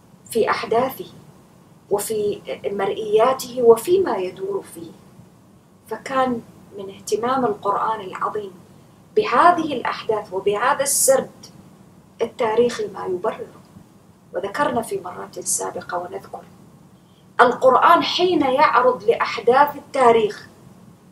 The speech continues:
لا يعرضها منفصلة عن، عن الحاضر أو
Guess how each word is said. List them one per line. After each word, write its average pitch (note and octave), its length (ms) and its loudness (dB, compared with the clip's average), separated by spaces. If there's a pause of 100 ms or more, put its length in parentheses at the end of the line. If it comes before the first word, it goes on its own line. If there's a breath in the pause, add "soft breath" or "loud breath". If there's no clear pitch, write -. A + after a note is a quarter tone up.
(320)
لا B3+ 120 -2
يعرضها G#3+ 720 -6
منفصلة G3+ 540 -4
عن، F3 180 -12 (540 loud breath)
عن A3+ 140 0
الحاضر G#3 720 0
أو - 60 -16